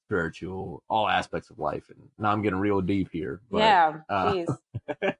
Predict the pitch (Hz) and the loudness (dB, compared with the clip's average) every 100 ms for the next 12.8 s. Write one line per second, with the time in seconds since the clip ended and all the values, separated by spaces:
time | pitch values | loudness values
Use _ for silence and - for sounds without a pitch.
0 | - 247 _ - 240 262 226 220 214 117 | -10 -16 _ -2 4 6 6 6 6 4
1 | 101 110 - 110 - _ _ _ _ _ | 4 2 0 -4 -6 _ _ _ _ _
2 | _ _ _ _ - 113 135 85 - 98 | _ _ _ _ -8 0 0 0 -4 -4
3 | 85 87 - - 98 - 113 87 98 87 | -4 -4 -8 -8 -8 0 0 0 -2 -4
4 | 95 87 90 85 87 87 85 - _ _ | -4 -2 -4 -4 -4 -4 -4 -6 _ _
5 | _ 120 - 170 139 135 120 95 104 90 | _ -4 2 4 6 4 4 4 2 -2
6 | 95 92 92 92 92 _ _ _ _ 90 | -4 -4 -2 -2 -4 _ _ _ _ -2
7 | 90 87 85 82 - - _ _ _ _ | 0 2 0 -2 -8 -14 _ _ _ _
8 | _ _ _ - - 104 107 90 85 85 | _ _ _ -10 -4 -2 -2 0 -2 -2
9 | - 87 87 _ _ _ _ _ _ _ | -6 -8 -10 _ _ _ _ _ _ _
10 | _ _ _ _ _ 110 98 87 85 - | _ _ _ _ _ -2 0 -2 -6 -14
11 | _ _ _ _ _ _ _ _ _ _ | _ _ _ _ _ _ _ _ _ _
12 | - 95 80 - - - - - | -2 -2 -2 -8 -12 -12 -14 -14